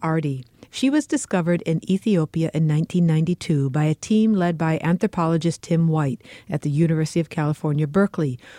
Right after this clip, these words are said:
who had become renowned for his work with Donald Johanson on the discovery of Lucy. Doctor White's team studied the Ethiopian Artie fossils for seventeen years before making a public announcement.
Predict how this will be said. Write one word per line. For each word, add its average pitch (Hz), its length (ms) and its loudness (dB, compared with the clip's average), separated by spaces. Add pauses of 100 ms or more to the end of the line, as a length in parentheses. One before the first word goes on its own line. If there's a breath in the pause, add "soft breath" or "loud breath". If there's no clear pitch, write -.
(140 loud breath)
who 202 140 2
had 185 200 2
become 165 400 0
renowned 208 460 2
for 170 100 -2
his 220 320 0
work 156 300 -2
with 156 160 -2
Donald 180 340 2
Johanson 170 640 0
on 156 140 0
the 165 80 2
discovery 151 560 -2
of 151 180 -2
Lucy. 170 500 0 (480 loud breath)
Doctor 190 300 0
White's 180 380 0
team 151 340 0
studied 180 400 0
the 165 240 -2
Ethiopian 190 760 0
Artie 214 320 2
fossils 165 640 -2
for 165 200 -4
seventeen 196 680 0
years 160 460 0
before 160 340 -4
making 156 460 0
a 156 80 -4
public 160 380 -2
announcement. 202 540 0